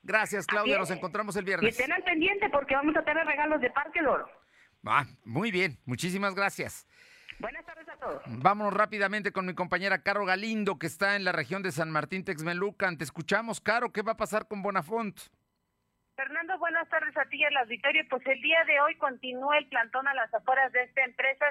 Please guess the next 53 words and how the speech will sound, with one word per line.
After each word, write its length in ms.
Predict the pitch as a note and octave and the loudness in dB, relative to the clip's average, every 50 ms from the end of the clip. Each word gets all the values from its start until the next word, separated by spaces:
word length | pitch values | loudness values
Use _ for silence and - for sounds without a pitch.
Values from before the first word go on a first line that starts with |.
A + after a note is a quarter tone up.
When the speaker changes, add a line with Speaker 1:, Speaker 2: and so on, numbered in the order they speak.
| - | 0
Speaker 3:
sin 140 | _ A#3+ A3+ | _ -2 -2
embargo 400 | A3+ A3+ A#3 A#3+ C4+ C#4 C#4 D4 C#4+ - | -2 -2 2 0 0 0 0 -4 -4 0
ya 80 | C4 C4 C4 C4 C4 | 2 2 4 2 0
anunciaron 480 | C4 A#3+ - - B3+ C4 C4 C4 C4 B3+ _ _ _ - - _ _ | -4 -4 -2 0 2 2 4 2 0 -2 _ _ _ -20 -20 _ _
que 60 | - | -2
hay 100 | C4+ D4+ | 0 0
posibilidades 600 | - E4 D4 - C#4 B3 A#3+ A#3+ A#3+ C4 C4+ C4+ C4 | 0 -4 -6 -6 -4 -4 0 4 4 4 4 4 2
de 100 | C4 C4 | -2 -4
que 120 | B3 G#3+ | -4 -10
pudiera 440 | - - A#3 A3+ A#3+ B3+ C4 C4 B3+ - _ | -6 -6 -6 -2 0 2 2 2 0 0 _
salir. 380 | A3 G#3 G#3 G#3+ A#3 A#3 A3+ - _ - - - _ _ | -4 -4 -4 -4 -4 -4 -4 -4 _ -16 -20 -20 _ _
En 160 | A#3+ B3+ C#4 | -2 0 0
este 180 | C#4 - D#4 | 0 -2 -4
caso 240 | - - D4+ D4 D#4 D4+ | 0 0 0 0 0 -2
los 140 | C#4 C4 A3+ | -2 -2 -2
vecinos 320 | A3+ A3+ - C#4 C#4 C#4+ C4 | -4 -8 -8 -2 -2 0 0
de 80 | C4 A#3+ | 0 0
Juan 240 | - C4+ C#4+ C4+ | 2 0 0 0
C. 100 | - C#4+ C#4 - | -2 -4 -4 -4
Bonilla 400 | B3+ B3+ B3+ C#4 C#4+ C4 D4+ C#4+ | -8 -8 -8 -12 -4 -2 -2 -2
dicen 360 | C4+ C#4+ C4 _ C#4+ C#4 C4 - | -2 -6 -6 _ -4 -4 -2 -4
que 100 | A#3+ A3+ | -4 -4
están 300 | A3 - B3+ C4 C#4 C#4+ | -2 0 0 0 0 -4
esperando 460 | C4 - - B3 B3 B3 B3+ B3+ C4+ | -10 -6 -2 0 0 0 0 -2 -6
únicamente 580 | C4 C4 C4 - B3 A#3 A#3+ B3+ B3+ - C4 - | -10 -10 -6 -4 -4 -4 -4 -6 -6 -6 -6 -6
que 140 | A#3+ A3+ - | -6 -8 -6
se 120 | - A3 | -8 -4
dé 180 | G#3 A#3 A#3+ B3+ | 0 2 2 2
este 220 | B3+ - _ C4 B3 B3 C4 C4 | 2 -2 _ 0 2 2 2 0
hecho 180 | - - - D#4 | 0 -2 -6 -2
y 120 | C4 B3 | -2 -2
el 100 | A#3 - | -4 -2
día 180 | - C#4+ D4+ D#4+ D#4 | 0 0 0 2 2
de 80 | D#4+ | 0
mañana 560 | D4 C4+ B3 A#3+ A#3+ B3+ C4+ C#4 C#4+ D4 D#4 F4+ G4 - - _ _ _ _ _ _ _ - | -2 -2 -4 -4 -2 0 2 2 2 2 2 0 0 -2 -12 _ _ _ _ _ _ _ 0
va 60 | C4 | 0
a 20 | |
haber 160 | C#4+ D#4 E4+ C#4 | 0 0 -2 -2
movilización 720 | D4+ C#4+ A#3 B3 A3+ A3+ - - B3 A3+ - C#4 C#4+ C#4+ | -2 -4 -4 -4 -10 -6 0 2 2 2 2 0 0 2
en 100 | D4+ C#4+ | 0 0
la 80 | C#4 B3+ | 0 -2
empresa 320 | A#3+ - B3+ C4+ C4+ C#4+ - - | 0 0 -2 0 0 -2 -2 -2
porque 220 | B3 A3 - A#3+ | -8 -6 -4 0
van 160 | A3+ B3+ C4+ | 0 2 2
a 100 | D4 C#4+ - | 2 0 2
sacar 280 | - A#3+ - - C4 B3+ B3+ | -2 -2 2 2 0 0 0
los 160 | C4+ B3+ G#3+ | -6 -10 -4
vehículos 580 | G3 A3+ A3+ B3+ C4+ - - D4 C4+ D4 D4 D4 - C#4+ - A#3 G#3 G3 | -2 -2 -2 -2 -6 -10 -12 -4 0 0 0 0 -2 -4 -6 -4 -2 -2
de 100 | A3 A3+ | -2 0
los 160 | A3 G#3+ G3+ - | 0 -2 -2 0
trabajadores 600 | A3 G#3+ G#3+ G#3+ - - A3 A3 B3 C4 C4+ C4 - | 0 0 0 0 -2 -2 -2 0 0 0 0 -2 -4
que 80 | A#3 | -6
quedaron 420 | - A3 A3 A3 A3+ A#3 A#3+ B3 | -2 0 2 2 2 2 2 2